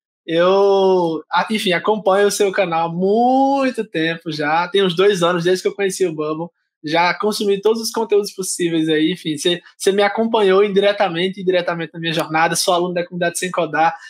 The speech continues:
Indico pra meu mundo de gente também. Porque, cara, é, sem dúvida é o melhor curso de Bubble. E aí, cara, eu só tenho a te agradecer. Inclusive porque, é, não só pelo plano que você, pô, você me deu uma, uma consultoria que eu pagaria alguns poucos milhares de reais aí pra ter isso aí no mercado.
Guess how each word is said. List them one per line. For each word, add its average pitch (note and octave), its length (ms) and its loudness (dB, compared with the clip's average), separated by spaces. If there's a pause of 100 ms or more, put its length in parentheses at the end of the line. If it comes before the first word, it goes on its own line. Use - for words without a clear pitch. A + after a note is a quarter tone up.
(100)
Indico G3 360 2
pra G#3+ 120 4
meu A3 180 4
mundo B3 220 -2
de G#3+ 120 -2
gente F3 320 -2
também. E3 480 -2 (400)
Porque, F3 400 2
cara, E3 260 4
é, E3 200 -2
sem A#3+ 180 0
dúvida A3+ 220 0
é - 20 4
o G#3 60 0
melhor G3+ 260 2
curso A3+ 160 -6
de G#3 80 -2
Bubble. E3+ 520 -2
E F#3 80 2
aí, F#3+ 360 4
cara, A3+ 160 2
eu - 20 2
só G#3+ 100 -4
tenho A#3 140 -2
a A#3+ 40 -6
te B3 60 -2
agradecer. A#3+ 600 -4 (320)
Inclusive G3+ 480 0
porque, A#3+ 600 2 (220)
é, E3+ 120 -2
não G3 260 0
só A3+ 400 0 (180)
pelo A#3 260 2
plano A3+ 460 4
que - 60 -10
você, A#3+ 100 2
pô, A3 180 0
você F#3+ 140 0
me G3 120 -2
deu G3+ 160 4
uma, A#3+ 220 2
uma G#3+ 200 0
consultoria A3 420 0
que A3 80 -2
eu G#3+ 80 -2
pagaria G#3+ 760 2 (260)
alguns G#3 280 0
poucos A3+ 340 0
milhares G#3 380 2
de A3+ 60 0
reais F#3 460 2
aí F3 200 2
pra F3+ 140 0
ter F3+ 180 0
isso F3 140 -2
aí E3+ 120 0
no E3 100 -10
mercado. E3 500 -4